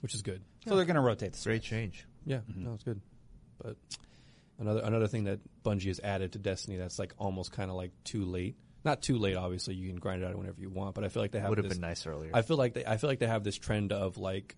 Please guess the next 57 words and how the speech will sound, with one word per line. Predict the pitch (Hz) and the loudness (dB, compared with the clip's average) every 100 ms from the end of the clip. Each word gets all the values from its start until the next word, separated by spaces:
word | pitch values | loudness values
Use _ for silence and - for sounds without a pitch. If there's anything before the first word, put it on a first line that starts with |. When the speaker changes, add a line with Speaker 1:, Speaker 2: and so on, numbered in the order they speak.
| - | -4
Speaker 1:
addressing | 107 92 107 98 - 113 | -4 -2 0 0 0 -2
those | 98 98 | 0 -2
types | - 95 - | -4 -6 -4
of | 104 87 | -6 -6
things | - 101 92 87 - - - - - | -6 -4 -4 -6 -10 -16 -20 -20 -10
after | 113 110 110 104 | -2 -2 -2 0
most | 101 98 - | 2 0 0
people | 107 98 | -2 -2
have | 95 | -2
already | 92 | -2
gotten | 90 90 95 | -2 -4 -4
through | 92 95 95 | -8 -2 2
it, | 113 160 - 110 | 2 -2 -12 -6
after | 98 104 | -6 -4
they've | 98 87 | -4 -2
done | 98 98 | -2 0
Speaker 2:
Yeah. | 95 101 | -2 -2
Speaker 1:
the | 107 | 0
Speaker 3:
Very | 95 92 | 2 4
Speaker 1:
grind | 101 98 95 90 | 4 4 0 -2
Speaker 3:
true. | - - | -8 -8
Speaker 1:
so | - - 110 | -2 0 2
many | 104 101 | 2 0
times. | - 104 101 | 0 0 0
Speaker 3:
<laughs> | 101 - - - | 0 -6 -6 -2
Speaker 1:
And | |
it's | 127 | 2
like, | 123 | 2
Speaker 2:
Yeah. | 147 | 6
Speaker 1:
"Oh, | 139 | 6
now | 131 | 6
we're | 127 | 4
gonna, | 113 107 110 | 4 0 0
now | 120 | 0
we're | 104 | 2
gonna | 101 | 0
lessen | 104 - | -4 -6
the | 98 | -4
grind." | 98 | -2
Like, | 104 98 - - - - - | -2 -4 -12 -20 -20 -20 -6
another | 104 113 110 | 0 2 2
example | 101 104 101 98 98 | 2 0 -2 -2 -2
is | 95 90 | -2 -6
with | 160 - | -10 -8
the, | 98 95 104 | -6 -4 -2
with | 101 | -4
the | - | -6
power | - 104 98 98 - | -4 -2 0 -4 -8
surge | - 98 | -10 -8
bounties | 92 98 98 98 98 - | -6 -6 -4 -6 -6 -6
Speaker 3:
Yeah, | 87 101 | -4 -4
very | - - | -6 -6
Speaker 1:
starting | - 104 107 | -4 -2 -2
in | 101 | -4
Speaker 3:
true. | 98 | -4
Speaker 1:
things | 101 98 | -4 -4
like, | 98 | -8